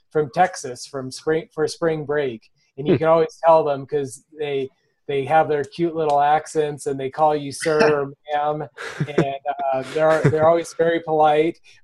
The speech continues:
Speaker 1: but, um, you know, they come for a week, uh, every winter and they, they ski. And then the rest of the year, they put away their ski clothes and they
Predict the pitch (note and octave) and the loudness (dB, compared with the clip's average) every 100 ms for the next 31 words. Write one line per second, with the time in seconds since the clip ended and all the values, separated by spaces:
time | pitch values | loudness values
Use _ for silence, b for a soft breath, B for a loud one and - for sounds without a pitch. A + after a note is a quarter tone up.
0 | - D3 C#3+ D3 C#3+ C3+ C3+ C3 _ - | -2 0 0 2 2 0 -2 -8 _ -2
1 | D3+ D3 D3+ F3 E3+ F3 E3 D3+ D3+ E3+ | 2 2 2 0 0 0 2 2 0 -2
2 | F3 D#3 - D3 C#3+ C3+ D3+ D#3 D3 D3+ | -4 -4 -4 -2 -2 -2 -4 -2 -2 -2
3 | D#3+ F3 G3 G3+ - _ _ D#3+ C#3+ C#3+ | -2 -2 -2 -4 -10 _ _ -12 -10 -8
4 | C#3 C#3 C3+ C#3 C#3 C#3 C#3+ C#3+ - - | -8 -8 -8 -6 -6 -6 -10 -12 -12 -10
5 | D3+ G#3 E3+ D3+ D#3 D#3 C3 D3+ D3 D#3 | 0 2 2 -2 -4 -8 -4 -2 -2 -2
6 | - D#3+ D#3+ E3+ D#3 D3+ D3+ - _ _ | -2 -2 0 0 2 0 -2 -8 _ _
7 | - D#3+ D#3+ E3 D#3+ D#3 - D#3 - E3+ | -4 0 2 2 0 -4 -4 -10 -4 -2
8 | F#3 D#3+ D3+ C#3+ C#3+ C3 | 0 -2 -6 -4 -6 -8